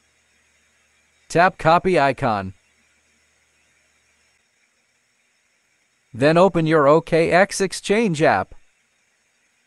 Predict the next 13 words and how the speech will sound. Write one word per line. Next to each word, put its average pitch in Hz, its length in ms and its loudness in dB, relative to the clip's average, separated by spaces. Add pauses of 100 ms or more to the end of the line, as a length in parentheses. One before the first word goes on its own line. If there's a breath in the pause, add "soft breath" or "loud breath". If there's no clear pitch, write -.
(2500)
This 175 280 0
is 170 160 -4
my 160 240 2
O 170 120 2
K 180 340 -2
X 160 260 0
Exchange 156 560 -6
home 190 240 0
screen. 147 560 -6 (1700)
Tap 254 260 2
the 175 180 -4
assets 151 480 -2
icon. 120 600 -2